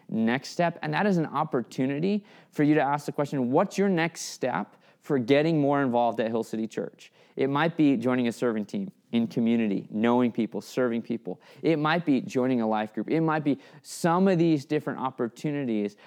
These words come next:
for getting more involved. But I would just challenge you. If we're gonna have unity, we have to know each other's name.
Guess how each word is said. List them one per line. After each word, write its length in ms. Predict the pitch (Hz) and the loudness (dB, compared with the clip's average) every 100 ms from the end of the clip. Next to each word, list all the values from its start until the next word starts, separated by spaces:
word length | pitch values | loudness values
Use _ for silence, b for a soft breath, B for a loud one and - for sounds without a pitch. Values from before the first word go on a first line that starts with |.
| B | B
for 140 | - 127 | -4 -2
getting 400 | 127 135 143 135 | 2 2 2 2
more 200 | 123 95 | 2 0
involved. 500 | 117 123 127 113 110 | -2 0 0 0 -2
But 120 | - | -6
I 160 | 131 208 | -2 2
would 140 | 185 | 2
just 200 | 151 - b b | 2 -2 b b
challenge 720 | - - 147 160 147 131 107 | -6 -2 0 2 0 -2 -4
you. 180 | 87 - _ - | -6 -10 _ -6
If 140 | 151 | -2
we're 100 | 185 | 2
gonna 160 | 190 196 | 2 2
have 220 | 175 139 | 2 0
unity, 600 | 123 117 151 185 208 226 B B - | 0 0 2 2 2 0 B B -2
we 80 | |
have 100 | 262 | -2
to 80 | 180 | 0
know 360 | 123 113 131 175 | 2 4 4 2
each 140 | 151 | 2
other's 260 | 139 110 104 | 0 -2 -2
name. 340 | 110 147 117 | -4 -4 -6